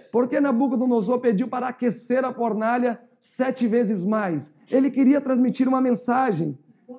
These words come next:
Qual é a mensagem que ele queria transmitir? "Estes são perigosos.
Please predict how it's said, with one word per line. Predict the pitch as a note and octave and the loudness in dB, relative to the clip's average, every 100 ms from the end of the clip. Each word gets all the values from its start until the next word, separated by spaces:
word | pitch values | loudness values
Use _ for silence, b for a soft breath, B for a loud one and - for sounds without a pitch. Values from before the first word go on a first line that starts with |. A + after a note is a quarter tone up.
| - | -12
Qual | - B3 C#4+ | -2 2 4
é | C#4+ | 4
a | C#4+ | 2
mensagem | C#4+ B3+ B3 A#3+ A3 | 2 0 0 0 0
que | A#3 | 0
ele | A#3 A#3+ | 0 0
queria | A#3+ B3 | 2 2
transmitir? | A#3+ A#3+ G#3+ A#3 - A#3 F3+ C3+ - _ _ _ _ _ - - - - | 2 0 0 0 0 2 2 -2 -16 _ _ _ _ _ -20 -20 -20 -8
"Estes | D#4 C4 D#4+ C#4+ C#4 A3+ | 2 4 4 4 4 2
são | - C4+ C#4 | 2 0 0
perigosos. | C#4+ C#4+ G#3+ G#3+ A#3 A#3 G3 F3 C#3 - _ | 0 2 2 2 2 0 -2 -4 -6 -16 _